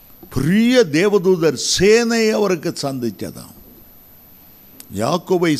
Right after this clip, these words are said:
சந்திக்கும்படி ஆண்டவர் அனுப்பினார். "பெரிய சேனை ஓண்ட இருக்கப்பா." அதை பார்த்து ஆச்சரியப்பட்டு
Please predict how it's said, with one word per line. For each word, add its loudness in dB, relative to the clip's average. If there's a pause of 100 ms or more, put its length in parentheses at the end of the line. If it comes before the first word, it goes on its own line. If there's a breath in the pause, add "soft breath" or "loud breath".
சந்திக்கும்படி -4
ஆண்டவர் 0
அனுப்பினார். -6 (760 loud breath)
"பெரிய 0
சேனை -2
ஓண்ட -2
இருக்கப்பா." -2 (2000)
அதை 0
பார்த்து -4
ஆச்சரியப்பட்டு -2